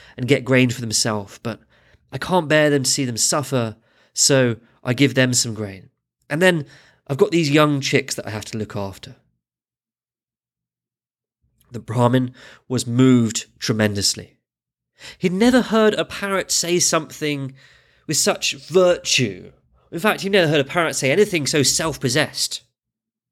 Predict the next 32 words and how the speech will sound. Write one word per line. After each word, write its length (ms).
The 60
Brahmin 320
took 260
off 140
the 100
noose 360
from 140
around 240
the 80
parrot's 440
leg. 360
He 100
gave 340
him 260
corn 460
and, 240
and 220
sugar 300
water, 560
and 100
he 100
offered 380
him 260
all 380
of 140
the 100
one 380
thousand 560
acres 360
of 80
the 100
farm. 420